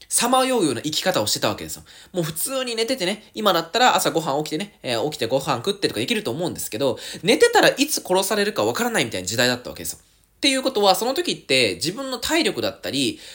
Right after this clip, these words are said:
温存しないといけないっていうことで、無駄なことをやらないっていうこの脳のプログラムはね、あったわけですよ。で、この脳のプログラムを持ってたわけなんですけど、じゃあこれって、数万年とか経ってね、数千年経って、すぐ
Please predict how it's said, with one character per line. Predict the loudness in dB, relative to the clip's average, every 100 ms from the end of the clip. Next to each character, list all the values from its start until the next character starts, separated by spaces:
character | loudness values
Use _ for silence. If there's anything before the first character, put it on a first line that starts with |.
| -4
温 | 0 2
存 | 2 2
し | 2
な | 0
い |
と | -2
い |
け | -6
な | -6
い |
っ | -6
て |
い | -10
う |
こ | -10
と |
で、 | -8
無 | -2 2
駄 | 2
な | 2
こ | -2
と | 0
を | 0
や | 2 0
ら | 2
な | 2
い | 0
っ |
て | -2 -6
い | -4
う | -4
こ | -8
の | -4
脳 | 0 0
の | -2
プ | -2
ロ | 2
グ | 2
ラ | 0
ム | -2
は |
ね、 | -8 -8 -6
あ | -6
っ |
た | -2
わ | -6
け | -4
で |
す | -12
よ。 | -14 _ _ _ -20 -20 -20 -20 2
で、 | 4 4 -2 -4
こ | 0
の | 4
脳 | 4 4
の | 2
プ | 2
ロ | 2
グ | 2
ラ | 0
ム | 0
を |
持 | 0 0
っ |
て | 0 -4
た | -4
わ |
け | -8
な | -14
ん | -14
で | -12
す | -10
け | -6
ど、 |
じ | -2
ゃ | -2
あ |
こ | 2 4
れ | 4
っ | 0 -20 _
て、 | 0 0 0 -8 _ _
数 | -4 0 0
万 | 0 -2
年 | -4 -6
と |
か | -6
経 | -6
っ | -6
て | -8
ね、 | -6
数 | -2 0
千 | 0 -2
年 | -6 -6
経 |
っ | -10 -8
て、 | -6 -2
す | 2 4
ぐ | 4 0